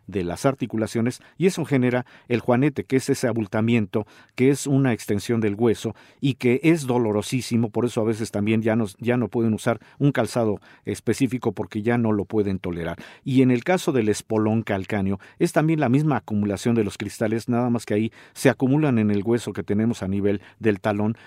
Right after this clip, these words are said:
que se llama precisamente hueso calcáneo. Por eso cuando tenemos espolón, es la acumulación de cristales y eso es dolorosísimo, te también va limitando calidad funcional. Entonces vamos a dar tratamiento para que estos tejidos se vuelvan a recuperar y esto también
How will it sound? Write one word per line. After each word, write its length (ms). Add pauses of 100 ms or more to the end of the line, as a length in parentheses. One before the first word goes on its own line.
(120)
que 100
se 140
llama 260
precisamente 680
hueso 340
calcáneo. 560 (300)
Por 120
eso 200
cuando 240
tenemos 500
espolón, 640 (240)
es 160
la 80
acumulación 520
de 140
cristales 640 (240)
y 160
eso 160
es 140
dolorosísimo, 840
te 140
también 340
va 80
limitando 540
calidad 380
funcional. 400 (260)
Entonces 500
vamos 320
a 60
dar 180
tratamiento 600 (240)
para 180
que 120
estos 260
tejidos 360
se 100
vuelvan 360
a 60
recuperar 560 (260)
y 140
esto 240
también 400